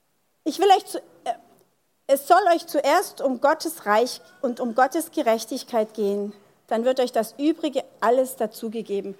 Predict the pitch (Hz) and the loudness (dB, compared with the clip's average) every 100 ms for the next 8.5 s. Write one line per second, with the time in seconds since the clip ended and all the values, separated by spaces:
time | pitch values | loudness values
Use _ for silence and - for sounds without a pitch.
0 | _ _ _ - 277 339 - 330 - 285 | _ _ _ -4 0 0 0 -4 0 0
1 | 269 254 247 226 214 208 - 220 226 311 | 0 -4 -2 0 -2 -4 -6 -8 -2 0
2 | 349 254 320 302 - 233 226 262 269 254 | 0 0 0 0 -4 -4 -2 -2 -4 -6
3 | 247 247 240 262 254 - - 240 - 254 | -4 -4 -4 -4 -6 -8 -8 -8 -4 0
4 | 254 247 208 214 - - 196 170 185 - | 0 0 -2 -4 -10 -8 -2 -2 -4 -12
5 | _ _ _ _ _ _ - 320 311 302 | _ _ _ _ _ _ 0 2 4 2
6 | 285 339 - 302 311 294 - 294 262 370 | 2 -2 0 2 4 2 0 -2 -2 2
7 | 311 320 320 233 311 - 302 247 220 233 | 2 2 0 0 0 0 -2 -2 -2 -2
8 | 226 208 214 202 | -2 -2 -2 -2